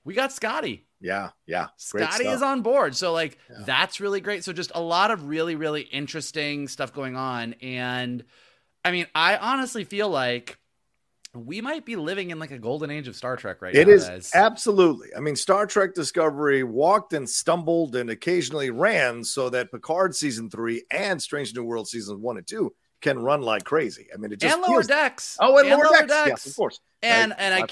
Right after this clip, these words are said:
Speaker 2: apologize.
Speaker 1: telling y'all, I mean, who knows where season two is gonna show up, but don't sleep on Prodigy either. It is,
Speaker 2: Yeah,
Speaker 1: it's
Speaker 2: good
Speaker 1: not
Speaker 2: point,
Speaker 1: just a
Speaker 2: Michael.
Speaker 1: kid show. It is
Speaker 2: Absolutely.
Speaker 1: good. And if you love Janeway,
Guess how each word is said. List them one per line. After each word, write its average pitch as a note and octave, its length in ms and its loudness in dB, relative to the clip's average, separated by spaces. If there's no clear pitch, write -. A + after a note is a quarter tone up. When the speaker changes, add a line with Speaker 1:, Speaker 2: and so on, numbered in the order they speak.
Speaker 2:
apologize. B3 80 0
Speaker 1:
telling C4+ 280 2
y'all, G3+ 380 2
I F#3+ 60 -8
mean, F3+ 140 -2
who D3 320 -6
knows A#3+ 220 0
where A3+ 220 2
season A3 320 -8
two A#3 220 -4
is G#3+ 100 -4
gonna A3 200 -4
show A3 200 -4
up, A#3+ 220 -2
but C#3+ 160 -6
don't D3+ 200 -2
sleep A3+ 280 -8
on G#3+ 100 -2
Prodigy G#3+ 480 -4
either. C#3+ 320 -4
It D#3 160 -6
is, G3+ 360 -2
Speaker 2:
Yeah, G2+ 140 -6
Speaker 1:
it's E3 140 -6
Speaker 2:
good F3 40 -10
Speaker 1:
not F#3 120 -2
Speaker 2:
point, C#3 80 -4
Speaker 1:
just - 140 -8
a - 20 -8
Speaker 2:
Michael. G3+ 160 -8
Speaker 1:
kid A3 140 -6
show. B2 300 -4
It E3 160 -6
is F3+ 180 -4
Speaker 2:
Absolutely. A2 200 -6
Speaker 1:
good. E3+ 140 -2
And D#3+ 100 -8
if B2 60 -8
you D#3 100 -6
love F3 180 -2
Janeway, C#3+ 760 -2